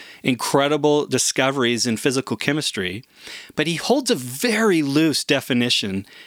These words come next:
to science. You know, 'cause I know a lot of people tend to think the scientific method and these other things, but one of the ideas that really comes through in your book is,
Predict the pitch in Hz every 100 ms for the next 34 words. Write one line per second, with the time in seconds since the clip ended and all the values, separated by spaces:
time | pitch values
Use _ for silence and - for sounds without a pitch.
0 | - - 143 - 170 226 170 87 - -
1 | - - - - - 131 139 151 151 175
2 | 156 147 160 165 147 170 123 - 135 120
3 | 139 123 - - 135 120 120 113 117 110
4 | - 113 107 107 113 113 104 143 151 127
5 | 139 - - - - 135 208 311 254 160
6 | 185 147 190 180 160 139 175 175 - 170
7 | - 165 170 156 127 104 147 202 - 151
8 | 127